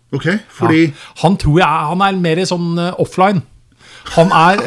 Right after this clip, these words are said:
Speaker 2: en skikkelig sær, eh, fyr, eh, samler ikke inn så veldig mye informasjon. Han
Speaker 1: Nei.
Speaker 2: bryr seg om, liksom, de enklere tingene i livet. Er du snill med dyra, har du satt ut grøt julaften, så går det deg godt i livet.
Speaker 1: Ja.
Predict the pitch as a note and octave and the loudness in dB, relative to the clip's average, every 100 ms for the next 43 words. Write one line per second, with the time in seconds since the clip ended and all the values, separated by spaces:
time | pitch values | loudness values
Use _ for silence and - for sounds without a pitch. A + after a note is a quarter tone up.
0 | G3 F#3+ - - - - D#3 F3 - - | -2 -2 0 0 -2 0 2 2 0 2
1 | E3+ D#3+ F3 F3 E3+ - F#3+ B3 A3+ - | 4 4 4 2 0 0 0 0 -2 -4
2 | E3 E3+ E3+ E3+ D#3 - - - - - | -2 0 0 -2 -4 -10 -18 -14 -12 -4
3 | - G3+ C#3 C#3 D#3 E3+ D#3 F#3 C#3+ C#3+ | 2 2 2 0 0 0 0 0 0 0
4 | D3+ F#3+ F#3 G3+ C#4 D#4+ F3+ G3 F3+ F#3+ | 0 -2 0 2 2 2 2 2 2 2
5 | C#3+ - D3 G#3+ D#3+ D#3+ G#3+ G3 F3+ C#3 | 0 0 2 2 0 -2 -4 -2 0 0
6 | A2+ B2+ D3+ F#3+ D#3 C#3 D#3+ F3 E3+ D#3 | -2 -2 -2 -2 -2 0 0 0 2 0
7 | - - C#3 G3 - D#3+ E3 F3 E3 E3+ | 0 0 0 2 2 0 0 0 2 4
8 | A#3+ D4 _ _ _ _ _ - E3 F3 | 2 0 _ _ _ _ _ 2 4 4
9 | G#3 D#3+ D#3 C#3+ B2+ C#3 C#3+ A2+ G2+ - | 2 -2 -2 -2 -2 -2 0 -2 -2 -4
10 | E3+ G#3+ - _ - E3+ B2 A2 A2+ B2 | 0 0 -2 _ -6 -2 0 -2 -2 -4
11 | A#2+ - A#2+ G#2+ G#2+ A#2+ - C#3 D3+ | -6 -8 -8 -6 -4 -6 -8 -8 -8